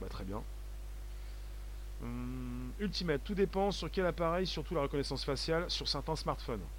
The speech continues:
Ah, tu penses que sur certains smartphones, c'est du bidon ? Mir, ça ne va pas durer longtemps, il y a un autre programme pour l'avenir de la Terre.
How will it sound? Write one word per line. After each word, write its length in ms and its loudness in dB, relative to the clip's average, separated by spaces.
Ah, 80 0
tu 80 0
penses 220 2
que 120 2
sur 160 0
certains 240 4
smartphones, 380 2
c'est 100 -4
du 80 -4
bidon ? 240 0
Mir, 340 8
ça 100 4
ne 60 4
va 80 8
pas 140 8
durer 180 4
longtemps, 400 4
il 80 2
y 20 2
a 40 4
un 60 4
autre 200 2
programme 400 6
pour 100 2
l'avenir 220 4
de 60 4
la 80 4
Terre. 240 -2